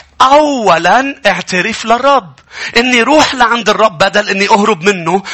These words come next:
وقول له: "يا رب، تعرف شو؟ أنا قد فعلت هذا واعترفت فيه أنا إنه أنا عملته." رقم اثنين، أنت، أنت الحل الوحيد. أنت اللي قادر إنك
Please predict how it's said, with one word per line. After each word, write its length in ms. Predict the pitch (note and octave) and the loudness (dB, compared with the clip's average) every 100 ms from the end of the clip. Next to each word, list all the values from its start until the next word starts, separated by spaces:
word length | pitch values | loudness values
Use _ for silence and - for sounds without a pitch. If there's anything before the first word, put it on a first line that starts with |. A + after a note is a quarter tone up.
| - - | -10 -2
وقول 200 | A#3+ C#4 | 0 2
له: 80 | C#4 | 2
"يا 180 | A#3+ | 2
رب، 220 | B3 C4+ - | 2 0 0
تعرف 320 | B3 C4+ - | -2 0 0
شو؟ 200 | D4+ D#4 | 0 0
أنا 220 | F#3 G#3+ | 0 0
قد 240 | G#3 G#3 | -2 -4
فعلت 420 | - D#3+ G#3 A#3 F#3+ | -2 0 0 0 2
هذا 500 | G#3 E3+ E3 G#3+ A#3+ - - - | 2 2 2 0 -2 -12 -14 -2
واعترفت 600 | F3 D3 F3 G#3 - - | 0 0 0 0 -2 -6
فيه 200 | - A3 F#3 | -4 -2 0
أنا 220 | G3 F3 | 0 -2
إنه 200 | F#3+ A3 | 0 2
أنا 120 | G#3+ | 2
عملته." 540 | F3 G3 F3+ F3 B3+ - - - | 2 -2 -2 -2 -2 -2 -8 0
رقم 220 | A3 A#3+ | 0 2
اثنين، 500 | B3 A3+ B3 A3+ C4 - | -2 0 0 0 -4 -4
أنت، 720 | C#4+ D#4+ E4 C4+ - G3+ A#3+ B3+ - | -2 0 -2 -2 0 2 2 -2 -6
أنت 200 | E4+ - | -4 -2
الحل 480 | B3+ G#3+ - C4+ D4 | -2 -2 -2 0 0
الوحيد. 540 | C4+ B3 - C#4+ E3 | 0 0 0 -2 -2
أنت 320 | D#4+ G4 - D#4+ | -2 -2 -2 -4
اللي 240 | C4+ A#3+ | -2 0
قادر 420 | C4+ G#3+ G#3 C4+ G#3+ - C#4 | 0 0 0 -2 -4 -6 -2
إنك 220 | C#4+ | -2